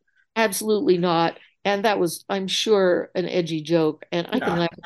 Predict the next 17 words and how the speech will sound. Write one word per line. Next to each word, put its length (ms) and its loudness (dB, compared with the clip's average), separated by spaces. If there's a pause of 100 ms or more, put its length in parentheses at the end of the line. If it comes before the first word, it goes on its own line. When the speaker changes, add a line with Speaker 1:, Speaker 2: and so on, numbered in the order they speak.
(220)
Speaker 1:
I 120 0
can 160 -6
laugh 260 -2
at 80 -8
jokes 300 -10
like 220 -10
that. 360 -8
I 140 0
mean, 240 -2
I'm 180 -4
not 180 0
an 120 -2
angry 280 -4
feminist 640 -6
in 140 -8
any 200 -4
way. 420 -4